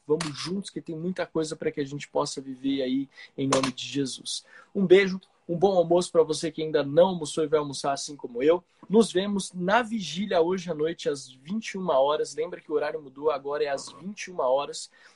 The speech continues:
Esperamos vocês lá, né, Sheilinha? Vai ser um tempo poderoso, vamos voar juntos. Então,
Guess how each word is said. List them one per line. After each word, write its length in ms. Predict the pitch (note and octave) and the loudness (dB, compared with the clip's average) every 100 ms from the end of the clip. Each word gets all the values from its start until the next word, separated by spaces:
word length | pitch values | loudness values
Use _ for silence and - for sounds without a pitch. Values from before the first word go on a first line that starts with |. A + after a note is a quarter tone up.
| _ | _
Esperamos 520 | - - D3+ E3 D#3 | -8 2 4 4 0
vocês 400 | C#3+ - D#3 C#3+ | -10 -6 -6 -2
lá, 180 | D#3 F#3+ | 0 0
né, 100 | G3 | -2
Sheilinha? 500 | G3 G3+ F3 F#3+ G3 | -6 -6 -6 -4 -2
Vai 100 | E3+ | -2
ser 140 | E3 F3+ | -2 -6
um 80 | |
tempo 280 | E3+ F3+ F3+ _ - | -8 -8 -10 _ 8
poderoso, 540 | A#3 G#3 E3 F#3 - | 8 8 0 -4 -4
vamos 260 | E3 F#3 E3 | -6 -6 -4
voar 240 | D#3 D#3+ | -4 -2
juntos. 400 | C3+ D#3 F3 - _ - - _ | -6 -14 -16 -20 _ -20 -20 _
Então, 260 | E3 F3 | 2 2